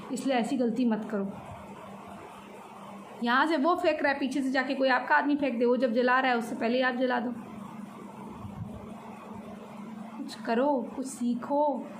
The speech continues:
धूर्त के बाद साम दाम दंड भेद, धूर्त के साथ जीतने के लिए कोई policy नहीं चाहिए। जैसे लोग कहते हैं ना, "हमने इनके साथ, इस Muslim country के साथ ये करा, वो करा,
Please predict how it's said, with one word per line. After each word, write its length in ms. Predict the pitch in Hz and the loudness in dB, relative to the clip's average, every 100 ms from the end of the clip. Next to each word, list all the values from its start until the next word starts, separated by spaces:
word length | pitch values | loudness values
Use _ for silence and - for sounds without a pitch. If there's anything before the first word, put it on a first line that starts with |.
| - - - | -12 -12 -6
धूर्त 540 | 214 - 277 349 - 339 | -6 0 4 4 4 0
के 160 | 294 | 0
बाद 320 | 247 254 262 - 320 | 2 2 0 -4 -10
साम 760 | 240 - 262 269 311 330 320 | -10 -4 2 6 8 8 6
दाम 500 | 269 254 294 330 320 | 6 6 8 8 6
दंड 480 | 254 269 294 294 254 | 6 6 6 6 6
भेद, 360 | 269 277 208 | 6 6 4
धूर्त 380 | 185 262 339 330 320 | 2 4 4 2 0
के 140 | 302 | 0
साथ 400 | 285 285 269 302 320 - - - - - - - - - - - - 202 196 | 0 2 4 4 2 -4 -10 -12 -12 -12 -12 -12 -12 -12 -12 -10 -8 -8 -4
जीतने 480 | 247 277 294 294 302 | 2 2 4 4 4
के 120 | 294 | 4
लिए 100 | 294 | 2
कोई 140 | 302 - | 2 -2
policy 540 | - 247 247 262 302 | 2 2 4 2 4
नहीं 220 | 277 302 | 6 4
चाहिए। 420 | 311 269 233 214 214 - - - - - - - - 226 | 4 2 2 0 -4 -10 -10 -12 -12 -12 -12 -12 -8 -2
जैसे 200 | 262 269 | 2 4
लोग 260 | 294 311 | 4 4
कहते 160 | 311 285 | 2 2
हैं 80 | 349 | 2
ना, 80 | |
"हमने 260 | 302 269 277 | 4 4 4
इनके 280 | 277 262 277 | 4 2 0
साथ, 240 | 285 277 262 - - - - - - | 0 0 -2 -6 -12 -12 -14 -10 -6
इस 140 | 262 | 2
Muslim 340 | 269 262 285 269 | 4 4 4 2
country 300 | 269 240 254 | 2 0 0
के 80 | |
साथ 160 | 262 269 | 0 2
ये 200 | 240 262 | 2 2
करा, 360 | 262 254 247 247 | 2 4 4 4
वो 140 | 254 | 2
करा, 520 | 262 254 247 247 247 | 2 4 4 4 2